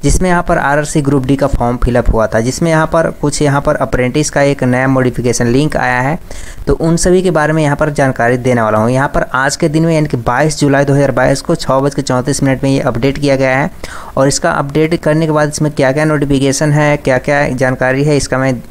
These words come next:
दिखाने वाला हूँ। तो सबसे पहले आप नीचे आएंगे और यहाँ से मैं, चलिए, यहाँ पर दिया गया है दो link, यहाँ पर पहला modification link के लिए यहाँ पर open करेंगे। इस पर क्लिक करने के बाद यहाँ पर आपको modification करने का यहाँ पर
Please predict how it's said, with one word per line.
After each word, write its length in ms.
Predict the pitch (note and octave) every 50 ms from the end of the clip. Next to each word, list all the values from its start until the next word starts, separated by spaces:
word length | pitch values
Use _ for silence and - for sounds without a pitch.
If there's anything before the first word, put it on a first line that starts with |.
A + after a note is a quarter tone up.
| - -
दिखाने 300 | A#2+ A2+ - A#2 A2 A2
वाला 200 | G#2+ G#2+ G#2 G2+
हूँ। 140 | G#2 G2+ G2+ - - - - - - - -
तो 40 | -
सबसे 280 | - - D3 - - D#3
पहले 200 | E3 F3 E3 E3
आप 140 | D#3 -
नीचे 260 | D3+ C#3+ C#3 C3+ - D3+
आएंगे 260 | D3 D3+ D#3 E3 E3
और 240 | - - C3 C3 C3+
यहाँ 180 | C#3 C#3+ D#3
से 120 | - - E3+
मैं, 100 | E3 E3
चलिए, 280 | - - C#3+ D3+ D3+
यहाँ 220 | D3 C#3+ C#3 C#3 -
पर 120 | D#3 D3+
दिया 300 | D3 C#3 B2+ B2+ C3+ C3
गया 100 | C3+ C3+
है 100 | C3+ C3
दो 180 | A#2+ A#2+ C3 C3
link, 280 | C3 D3 D#3 D#3+ - C#3
यहाँ 120 | B2 A#2
पर 80 | B2 B2
पहला 280 | - A#2+ A#2+ B2+ C3
modification 580 | C3 B2+ B2+ B2 B2 A#2+ B2 B2 A#2+ A#2 - C3+
link 240 | C3 C3+ C#3 C3+ -
के 60 | C3+
लिए 100 | C3 B2+
यहाँ 100 | A#2+ A#2
पर 100 | - B2+
open 280 | B2 A#2 - C#3+ C#3
करेंगे। 360 | C3 C3+ C3 C3 C3+ D3 E3 - - - - - - - - -
इस 80 | - -
पर 120 | - F#3
क्लिक 300 | F3+ - F#3+ G3 F#3+ -
करने 260 | - F3+ E3+ F3 F3 E3+
के 60 | D#3+
बाद 180 | E3 D#3+ D#3+
यहाँ 240 | D#3 D#3 D3 D3 D#3
पर 140 | D3 D#3+ D3+
आपको 220 | D3 C#3+ D3 D3+
modification 680 | D3 C#3 C#3 C3+ C3+ C3 - C#3+ C3 C3+ B2+ - D3 D3
करने 260 | - C#3 C3 C3 C3+
का 120 | C3+ C#3
यहाँ 180 | C3+ B2+ B2+ B2+
पर 360 | - D3+ D3 D3 C3+ B2+